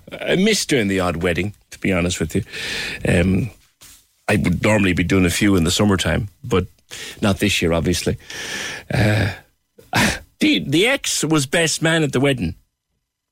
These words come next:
That's the best yet, I think. Eighteen fifty, seven one five, nine nine six. Right, back to the story we started the show with, and the news that broke this morning that the, uh, Board, Board Pleanála has refused permission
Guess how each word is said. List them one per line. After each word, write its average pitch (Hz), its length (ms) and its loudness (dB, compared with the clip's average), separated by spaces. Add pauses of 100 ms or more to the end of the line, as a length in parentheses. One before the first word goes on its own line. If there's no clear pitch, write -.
(160)
That's 110 240 0
the - 120 -4
best 87 320 -2
yet, 87 220 2
I 85 60 2
think. - 260 -8 (540)
Eighteen 135 340 2
fifty, 110 380 0
seven 110 340 2
one 101 160 2
five, 90 460 0
nine 92 220 2
nine 85 180 0
six. - 260 -2
Right, 95 180 0
back 143 220 -2
to 135 100 0
the 110 120 0
story 107 340 2
we 98 120 0
started 101 420 0
the 92 80 -2
show 104 240 2
with, 95 340 0 (460)
and 87 260 0
the 98 80 2
news 113 280 4
that 104 160 -2
broke 110 260 0
this - 200 -6
morning 101 320 0 (460)
that 95 280 -2
the, 95 260 0
uh, 98 200 0
Board, 107 280 2
Board 143 160 2
Pleanála 107 400 2
has 95 220 -2
refused 160 760 0
permission 107 500 0